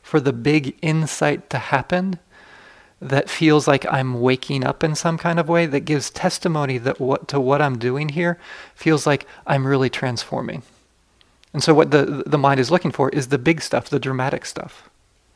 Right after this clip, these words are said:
And it can believe, it can believe that somehow the big aha experiences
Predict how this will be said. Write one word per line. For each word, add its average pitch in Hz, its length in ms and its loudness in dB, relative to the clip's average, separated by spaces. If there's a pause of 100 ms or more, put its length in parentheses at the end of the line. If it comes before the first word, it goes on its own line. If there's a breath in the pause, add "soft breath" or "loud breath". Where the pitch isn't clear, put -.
(880 soft breath)
And 165 140 6
it 160 100 4
can 160 260 2
believe, 143 840 2
it 165 140 0
can 160 200 -2
believe 160 480 2
that 151 280 2
somehow 160 520 2
the 135 180 2
big 147 320 2
aha 147 600 4
experiences 160 1000 -4